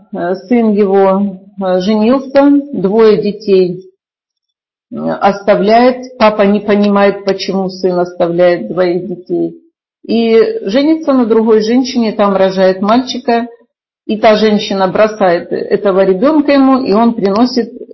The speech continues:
э, этого ребёнка, э, уже своей маме и, э, своему папе показывает. И говорит: «Вот этого ребёнка, это ещё у вас один внук есть».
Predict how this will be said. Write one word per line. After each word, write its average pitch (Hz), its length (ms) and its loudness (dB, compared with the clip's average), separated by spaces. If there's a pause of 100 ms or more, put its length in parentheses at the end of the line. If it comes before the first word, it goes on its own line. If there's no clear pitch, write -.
(140)
э, - 40 -10
этого 196 540 -2
ребёнка, 240 760 0 (600)
э, - 140 -12 (380)
уже 190 400 0
своей 190 340 0
маме 247 400 2
и, 175 320 0
э, 170 640 -4
своему 180 400 -2
папе 165 300 -2
показывает. 240 640 -2
И - 80 -4
говорит: 190 260 -6
«Вот 175 140 -6
этого 185 340 0
ребёнка, 196 460 -2
это 180 460 -2 (680)
ещё 220 400 -2
у 190 40 0
вас 190 260 0
один 180 300 -4
внук 160 340 -8
есть». 160 480 -10